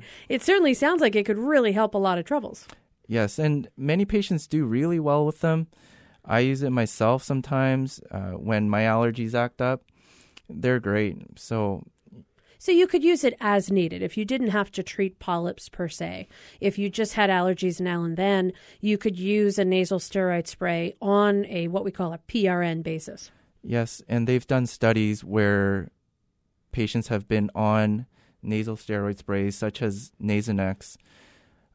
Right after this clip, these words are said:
Speaker 2: for acute sinusitis, uh, which is viral, and they noticed a significant difference, an improvement in people,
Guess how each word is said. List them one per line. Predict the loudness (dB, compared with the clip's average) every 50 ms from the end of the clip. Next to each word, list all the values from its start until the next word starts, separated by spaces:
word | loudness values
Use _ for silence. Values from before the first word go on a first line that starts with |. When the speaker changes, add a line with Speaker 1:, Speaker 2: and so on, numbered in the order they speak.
| _ _ _ _ _
Speaker 2:
for | _ _ 0 2 4 4 4
acute | 2 -2 -6 -8 -8 -8 -6
sinusitis, | -4 -2 0 0 0 0 -2 -2 -2 0 0 0 -2 -4 -6 -8 -14 -20 -20 _ _ _ _ -12
uh, | -10 -10 -10 -12 -16 _ _
which | -6 -6 -4 -4
is | -4 -6 -2
viral, | 0 2 4 4 4 2 2 0 -2 -4 -8 _ _ _ _ _ _ _ _ _ _ _ _
and | -2 0 2 2 2 2 0 -2 -4 -10 -14 -14 -6
they | -2 0 0 2 0 0 -2
noticed | -2 0 0 0 0 -2 -4 -4
a | -6
significant | -6 -6 -6 -4 -4 -4 -6 -8 -8 -8 -6 -4
difference, | -4 -4 -6 -4 -4 -2 -2 -2 -4 -6 -10 -18 -20 -20 _ -6
an | -4 -2
improvement | -2 -2 -2 -2 -2 0 0 0 0 0 0 0 0
in | -2 -4
people, | -6 -6 -6 -6 -4 -4 -2 -2 -2 -2 -4